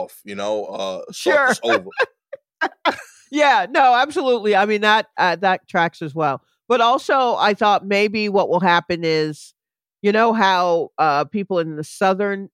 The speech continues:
Speaker 2: hemisphere, their toilets spin the other way?
Speaker 1: Yeah.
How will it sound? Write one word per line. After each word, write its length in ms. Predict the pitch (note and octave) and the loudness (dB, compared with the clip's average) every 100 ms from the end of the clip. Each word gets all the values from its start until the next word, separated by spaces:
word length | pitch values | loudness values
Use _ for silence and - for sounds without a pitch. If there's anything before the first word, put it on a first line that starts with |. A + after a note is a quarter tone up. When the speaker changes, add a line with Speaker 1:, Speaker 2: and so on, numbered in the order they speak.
| _ | _
Speaker 2:
hemisphere, 1000 | G3 G#3 G#3+ - - A3+ A3+ A3+ A3 G#3+ | -4 -4 -4 -8 -8 -4 -2 -2 -2 -6
their 520 | E3 E3 F3+ F3+ F3+ F3+ | -8 -2 2 2 2 -2
toilets 760 | - F#3+ G3 G3+ F#3+ - - _ | -2 0 0 -2 -6 -12 -20 _
spin 440 | - - G#3 G#3 | -20 -4 -2 -2
the 160 | G3+ G3+ | -4 -2
other 200 | G3 G3 | -2 -2
way? 400 | F#3+ G3 G#3 D#4 | -2 -2 -2 -4
Speaker 1:
Yeah. 680 | B3 E3 B3+ C4+ G3+ B2 F2 | -4 -2 -2 -2 -2 -2 -4